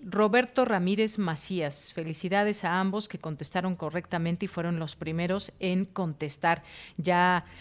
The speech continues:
nuestra querida Paulina Gutiérrez les hizo llegar seguramente, si no lo hará en breve, su código para que puedan accesar. Pues muchas felicidades, gracias. Y también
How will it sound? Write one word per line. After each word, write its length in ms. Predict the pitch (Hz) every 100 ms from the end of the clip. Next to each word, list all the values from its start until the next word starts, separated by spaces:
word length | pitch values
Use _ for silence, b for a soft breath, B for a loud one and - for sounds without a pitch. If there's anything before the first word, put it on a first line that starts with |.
| B
nuestra 320 | - 170 - 180
querida 260 | 180 196
Paulina 440 | 196 170 170 190 190
Gutiérrez 680 | 165 170 208 214 220 220
les 400 | 165 156 - -
hizo 360 | 160 - 180 165
llegar 400 | 147 160 190 214
seguramente, 680 | 202 160 170 175 226 226 247
si 160 | -
no 320 | 156 160 160 -
lo 240 | 151 156
hará 320 | 160 170 180
en 200 | - 165
breve, 480 | 165 202 220 220 254
su 320 | - - 170 143
código 540 | 185 180 180 180 202 208
para 300 | 170 151 147
que 140 | 151
puedan 320 | 143 156 156
accesar. 500 | 143 - 135 - 135 B B B
Pues 160 | - 185
muchas 260 | 233 254
felicidades, 640 | 226 208 180 208 226 240 220
gracias. 540 | 240 247 277 302 - B B B
Y 300 | - 254 311
también 540 | 330 247 226 262 285